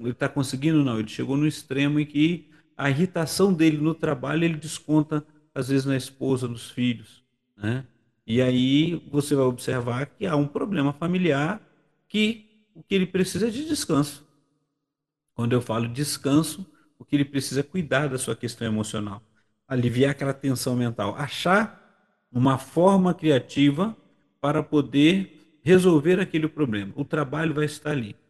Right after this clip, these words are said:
Imagine aquela senhora que não trabalha fora, mas o trabalho dela é três vezes mais dentro de casa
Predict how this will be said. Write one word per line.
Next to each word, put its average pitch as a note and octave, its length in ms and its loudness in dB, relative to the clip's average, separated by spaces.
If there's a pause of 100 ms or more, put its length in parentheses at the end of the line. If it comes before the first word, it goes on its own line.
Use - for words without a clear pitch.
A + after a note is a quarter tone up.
(260)
Imagine D#3 480 0
aquela D3+ 640 -2 (340)
senhora C#3 800 0 (240)
que C#3+ 100 0
não D#3+ 220 4
trabalha C3+ 400 0
fora, A#2 360 0
mas A2+ 240 0
o A2+ 60 -10
trabalho A2+ 400 0
dela A2+ 180 0
é A2 40 0
três D3+ 360 4
vezes B2 240 0
mais A2+ 240 -2
dentro A#2 240 -6
de - 80 -16
casa G#2 600 0